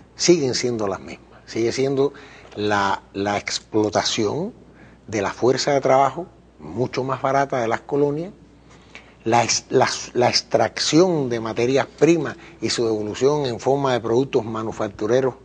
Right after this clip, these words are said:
manufacturados mucho más caros, y sigue siendo la subordinación política y el aplastamiento cultural de esa, de esas naciones. Yo pienso que Ho Chi Minh fue un pionero.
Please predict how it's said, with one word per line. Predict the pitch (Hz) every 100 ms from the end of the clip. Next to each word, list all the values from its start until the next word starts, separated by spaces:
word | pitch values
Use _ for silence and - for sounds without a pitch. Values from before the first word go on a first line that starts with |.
| - -
manufacturados | 107 98 104 101 113 131 123
mucho | 98 113 - 131
más | 131
caros, | - 147 - - - - - - - - -
y | 139
sigue | 127 170 185
siendo | - 139 139 160
la | 143
subordinación | - 131 117 107 113 107 101 117 135
política | 135 156 143 143 147 - - - - - -
y | 123
el | 110
aplastamiento | 104 104 98 101 107 170 165
cultural | 123 - 107 - 110 117 127 - - - - - -
de | 95 107
esa, | 110 - 113 104 92 87 -
de | 92
esas | 127 - 117
naciones. | 104 87 - 82
Yo | 131
pienso | 160 180 151
que | 139 139
Ho | 127
Chi | 151 160
Minh | 160 147
fue | 143
un | 143
pionero. | - 110 113 95